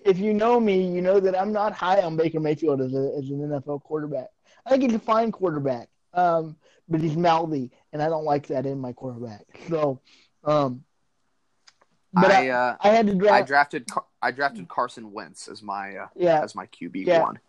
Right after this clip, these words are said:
Speaker 1: or as, or as Skip Bayless puts it, Carson Wentz. Uh, and I, I winced there if you didn't hear that, 'cause you can't see my
Speaker 2: Yeah.
Speaker 1: face. But, um, but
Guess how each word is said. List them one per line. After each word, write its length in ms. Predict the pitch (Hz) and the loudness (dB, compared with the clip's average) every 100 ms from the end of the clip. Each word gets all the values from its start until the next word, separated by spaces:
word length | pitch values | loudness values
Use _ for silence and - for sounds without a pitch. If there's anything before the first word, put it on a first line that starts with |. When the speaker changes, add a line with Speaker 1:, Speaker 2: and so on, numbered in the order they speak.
| - | 0
Speaker 1:
or 200 | 196 196 | 2 4
as, 300 | 175 147 - - | 4 2 -8 -2
or 160 | 190 | 2
as 140 | 180 151 | 2 0
Skip 260 | 196 160 | -2 0
Bayless 400 | 156 165 165 139 | 4 4 4 0
puts 280 | - 160 143 | -4 -6 -4
it, 120 | 151 - _ _ | -8 -10 _ _
Carson 500 | - 185 185 - 165 - - - _ _ - | 0 4 4 2 -2 -4 -16 -20 _ _ -8
Wentz. 640 | 165 175 147 - - - _ _ _ - | -2 0 -2 -8 -20 -20 _ _ _ 2
Uh, 540 | 185 175 160 151 143 - _ _ - | 6 8 8 6 4 -2 _ _ -6
and 120 | 165 | -4
I, 60 | 151 | -2
I 100 | 160 156 | -2 2
winced 460 | 165 165 151 - | 2 2 -2 -4
there 320 | 147 139 135 | 0 0 0
if 140 | 156 - | -4 -4
you 60 | |
didn't 220 | 147 139 131 | -2 -2 -6
hear 360 | - 202 175 | -2 4 4
that, 320 | 160 143 135 - | 4 2 0 -6
'cause 140 | - 160 | -6 -6
you 100 | 147 | -4
can't 240 | 190 254 | -2 -2
see 100 | 196 | 2
my 140 | 185 202 | 4 6
Speaker 2:
Yeah. 120 | 202 | 6
Speaker 1:
face. 400 | 226 175 - - _ _ - | 4 4 0 -6 _ _ 0
But, 360 | 190 220 208 - - - | 4 6 4 -2 -6 4
um, 500 | - - - 233 170 _ _ _ _ | 6 6 6 2 2 _ _ _ _
but 220 | 175 208 | 2 2